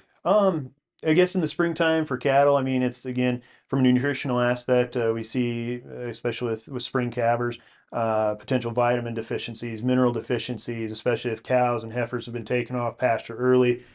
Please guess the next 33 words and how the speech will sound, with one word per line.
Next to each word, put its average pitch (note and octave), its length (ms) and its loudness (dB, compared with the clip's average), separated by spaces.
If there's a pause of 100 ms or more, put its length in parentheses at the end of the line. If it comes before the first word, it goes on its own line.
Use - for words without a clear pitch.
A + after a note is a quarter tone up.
(140)
They're B2 180 4
on A#2+ 220 2
a - 20 -2
certain A#2 360 0
diet A#2+ 380 0
that's, A2+ 360 -4
uh, A2 720 -8
um, A#2 160 -18 (140)
just B2 200 -4
the A2+ 120 -6
only B2+ 340 2
component B2+ 400 -2
of B2 60 0
their A#2+ 160 0
diet, A#2+ 440 2 (280)
not A#2 200 2
a A#2 60 2
lot A#2+ 160 4
of A2+ 80 -2
forage, A#2+ 480 2
or A#2 220 0
if A2+ 100 -6
they're A#2 160 -2
lacking A#2 360 2
a G#2+ 40 -10
trace A2+ 320 -8
mineral A#2 340 -6
or, G#2+ 280 -4
or A#2 120 -6
mineral A#2+ 260 -2
program A2+ 440 -4
in G#2+ 80 -8
general. A#2 400 -4